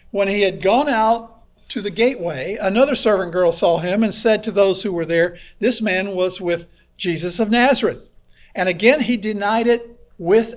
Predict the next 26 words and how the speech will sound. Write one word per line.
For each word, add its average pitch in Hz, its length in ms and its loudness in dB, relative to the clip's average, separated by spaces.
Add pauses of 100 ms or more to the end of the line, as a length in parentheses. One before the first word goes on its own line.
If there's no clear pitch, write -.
an 196 240 -4 (100)
oath, 208 500 0 (440)
'I 180 220 2
do 175 300 2
not 208 360 0
know 196 300 4
the 196 100 0
man.'" 160 320 -6 (460)
See 202 220 -2
that? 180 440 0 (840)
The 170 80 -10
second 262 380 0
time 196 240 2
he 190 120 -4
says, 202 400 2 (280)
"As 180 200 0
God 233 300 4
is 226 120 -2
my 226 160 2
witness, 233 380 2
I 190 120 6
don't 190 200 2
know 190 220 6
him." 170 180 -4 (2000)
Huh. 175 300 -6 (1300)
Uh-oh. - 400 -8